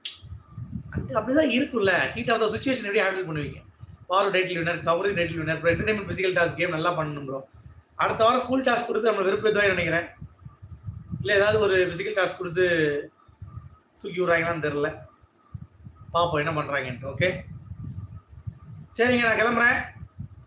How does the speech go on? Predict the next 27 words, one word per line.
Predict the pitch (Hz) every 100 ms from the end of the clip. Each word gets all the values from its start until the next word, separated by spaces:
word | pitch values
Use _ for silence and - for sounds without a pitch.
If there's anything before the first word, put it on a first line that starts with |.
| - - - - - - 190
ஹாய் | 233 214 -
சுமன், | 208 214 180
ஹாய். | 190 180 - - - - -
சாண்டி | - 196 226 220
also |
full | 214 190 202
comedy. | 190 190 190 175
அவன் | - 170 170 185
ஃபைனல் | 190
வந்தானா | 175 175 185
கொஞ்சம் | 170 165 170
தருவான் | 156 156 147
ப்ரோ. | 127 123 - _ _ _ -
இல்ல, | 226 214
ஃபைனல் | 214 330 285
வந்துருவாருங்க, | 220 208 170 202
டைட்டில் | - 233 285
அடிக்கிறது | 220 202 180
கஷ்டம் | 165 156 165
சொல்றேன். | 147 117 - - - - - - _ _ _ - - - - - - - - - - - - - - - - - - - - _ _ _ _ - _ -
சரி, | 165
பாப்போம், | 214 285 277 220
என்ன | 202
ரெண்டு | 196 196 220
வாரம் | 247 196
போடும் | 190 151 135
சொல்லலாம். | 160 165 143